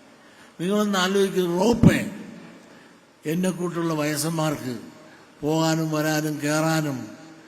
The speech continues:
എത്രയോ സൗകര്യമാണ്. ഈ പദ്ധതി കേൾക്കാൻ തുടങ്ങിയിട്ട് കുറേ അധികം നാളായി.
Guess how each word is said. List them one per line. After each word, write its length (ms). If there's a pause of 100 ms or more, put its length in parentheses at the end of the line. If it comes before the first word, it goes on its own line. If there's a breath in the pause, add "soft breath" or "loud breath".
(200)
എത്രയോ 480
സൗകര്യമാണ്. 680 (640)
ഈ 100
പദ്ധതി 460
കേൾക്കാൻ 420
തുടങ്ങിയിട്ട് 320
കുറേ 220
അധികം 340
നാളായി. 400